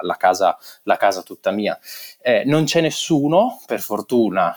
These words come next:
che mi fa pesare questo ritardo, diciamolo così, è una sensazione tutta mia, è una sensazione tutta mia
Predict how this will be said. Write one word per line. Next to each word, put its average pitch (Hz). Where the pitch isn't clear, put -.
che 104
mi 107
fa 101
pesare 92
questo 95
ritardo, 104
diciamolo 95
così, 120
è 110
una 120
sensazione 120
tutta -
mia, 98
è -
una 95
sensazione 101
tutta -
mia 127